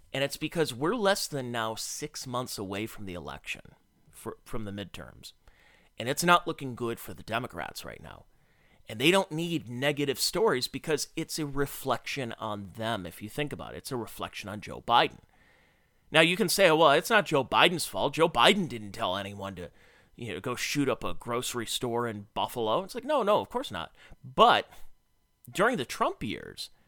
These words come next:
that every shooting, every death, every this and this and this and this was a reflection on the president and a reflection on the country and democracy at stake and everything. So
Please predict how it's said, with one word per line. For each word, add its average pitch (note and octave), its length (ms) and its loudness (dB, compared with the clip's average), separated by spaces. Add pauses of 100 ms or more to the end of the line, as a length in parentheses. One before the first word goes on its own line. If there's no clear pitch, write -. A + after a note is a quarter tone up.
(600)
that D#3 280 6
every G#3+ 420 4
shooting, E2+ 560 -2
every F3 380 4
death, G2+ 400 -8
every E3+ 260 2
this C3+ 280 0
and C3 100 -6
this A2+ 180 -6
and A#2+ 100 -6
this F#2 200 -8
and G#2 100 -10
this - 240 -14 (180)
was C3 140 -4
a C3 40 -4
reflection C3+ 680 -2
on C3+ 160 0
the A#2+ 80 -8
president - 580 -10
and E2+ 160 -12
a D#2+ 60 -12
reflection C3+ 500 -2
on C3 120 2
the B2+ 60 -6
country E2 540 -10
and A#1+ 140 -18 (280)
democracy A#2+ 640 -2
at A2+ 120 -8
stake - 360 -10
and F#2+ 100 -14
everything. D#2+ 340 -14
So E2 160 -12